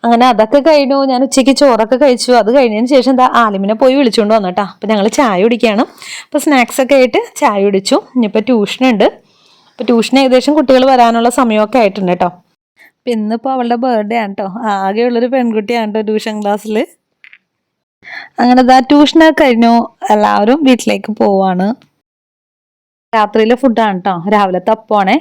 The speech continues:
അപ്പൊ അത് ബാക്കി ഉണ്ടായിരുന്നു ട്ടോ. അപ്പൊ വേറെ ഉണ്ടാക്കേണ്ടി വന്നില്ല. അപ്പൊ ദാ മീൻകറിയാണേ.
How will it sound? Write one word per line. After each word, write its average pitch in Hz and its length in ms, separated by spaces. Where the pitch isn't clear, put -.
അപ്പൊ - 120
അത് 226 80
ബാക്കി 240 420
ഉണ്ടായിരുന്നു 202 360
ട്ടോ. 185 60
അപ്പൊ 196 120
വേറെ 208 280
ഉണ്ടാക്കേണ്ടി 190 460
വന്നില്ല. 247 320
അപ്പൊ - 180
ദാ 254 180
മീൻകറിയാണേ. 220 840